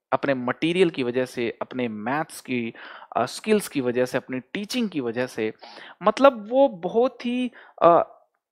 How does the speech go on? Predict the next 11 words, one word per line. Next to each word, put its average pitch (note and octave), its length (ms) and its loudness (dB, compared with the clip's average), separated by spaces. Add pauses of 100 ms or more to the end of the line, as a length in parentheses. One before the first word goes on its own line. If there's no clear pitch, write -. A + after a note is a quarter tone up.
(440)
सुलझे A#3+ 460 4
हुए A3+ 240 8
व्यक्ति F3 400 0
थे F#3+ 260 0
और - 360 -4
मैथमेटिक्स A3 680 2
में A#3+ 120 4
वो B3 120 4
बहुत A3+ 440 4
ही, C4 180 4 (580)
अ, G3 400 8